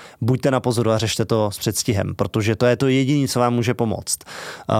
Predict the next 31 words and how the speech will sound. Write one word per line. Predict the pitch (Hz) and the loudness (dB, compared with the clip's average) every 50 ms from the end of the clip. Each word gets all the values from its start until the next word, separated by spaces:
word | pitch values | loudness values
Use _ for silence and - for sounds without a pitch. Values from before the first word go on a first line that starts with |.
| 110 110 110 | 2 2 2
bejt | 104 107 127 135 143 143 127 - - - | 2 2 2 2 2 2 0 -4 -10 -8
připravený | - - 131 - - 127 120 123 120 120 123 120 | -4 -4 -2 2 2 2 2 4 2 2 2 2
na | 117 110 110 | 2 2 2
různý | 113 135 135 117 143 151 139 | 2 2 2 2 2 0 0
scénáře, | 143 - 135 123 117 113 107 107 104 98 | 0 0 2 2 4 2 2 2 0 -2
podívat | 92 - 123 123 127 127 131 127 | 0 0 0 0 2 2 2 2
se | - 143 | 2 0
na | 123 113 | 0 0
to, | 104 - 95 85 87 - - - - - - | 0 0 -2 -2 -2 -6 -12 -14 -16 -8 0
komunikovat | - 165 170 180 175 151 - 139 123 117 | 0 2 4 4 2 2 2 2 2 2
s | - - | 2 0
tou | 135 127 | 2 2
vlastní | 120 120 113 - - 131 127 | 4 2 2 2 0 2 2
bankou, | 120 113 110 101 - 98 98 95 | 2 2 0 0 0 0 0 0
protože | - - - 117 107 113 123 | -4 -2 -2 0 0 0 0
ty | 135 135 | 2 2
banky | 127 127 127 123 - 127 123 120 120 | 2 2 2 2 0 0 0 2 2
můžou | 117 120 135 147 151 139 123 131 117 110 113 | 2 2 2 2 2 2 2 2 2 2 2
už | 113 - 123 - | 0 -2 -2 0
vám | 123 113 113 113 | 2 2 2 2
tu | - 123 | 0 0
nabídku | 117 110 117 107 - - 117 | 0 0 0 -2 0 2 2
dát | 110 101 101 98 - | 4 4 2 0 -2
dneska. | 107 104 - - - 101 92 104 - - _ _ _ _ _ _ _ _ _ _ - - - - | -2 -2 -2 2 2 2 2 0 -2 -12 _ _ _ _ _ _ _ _ _ _ -20 -20 -6 -2
Když | 123 120 - | 0 0 2
se | - 147 | 2 2
na | 139 | 2
to | 143 117 | 2 0
podívám | - 135 120 127 131 131 131 | 0 0 2 2 2 2 2
s | - - | 2 2
ohledem | 123 120 127 127 131 127 127 123 | 4 4 4 4 4 2 2 -2